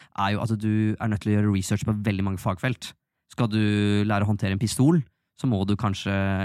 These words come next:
ikke sant, ta den treningen og faktisk kunne anvende pistolhåndteringen. Skal du spille politi,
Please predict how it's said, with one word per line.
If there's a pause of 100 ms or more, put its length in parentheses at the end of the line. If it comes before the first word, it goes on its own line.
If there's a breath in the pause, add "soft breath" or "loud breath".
(220)
ikke
sant, (480)
ta
den
treningen (100)
og
faktisk
kunne
anvende (460)
pistolhåndteringen. (480 soft breath)
Skal
du
spille
politi,